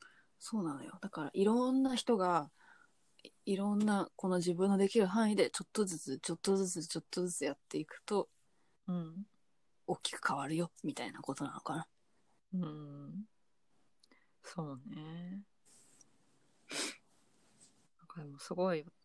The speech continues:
Speaker 2: 私も波がめっちゃあっ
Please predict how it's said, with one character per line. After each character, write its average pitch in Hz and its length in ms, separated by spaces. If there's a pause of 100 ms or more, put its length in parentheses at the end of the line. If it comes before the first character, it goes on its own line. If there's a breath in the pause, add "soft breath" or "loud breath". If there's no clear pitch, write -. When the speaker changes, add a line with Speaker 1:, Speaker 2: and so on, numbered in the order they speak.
(120)
Speaker 2:
私 170 300
も 165 280 (880)
波 175 420
が 151 120
め 151 160
っ - 40 (120)
ち - 100
ゃ 160 60
あ 151 40
っ 151 60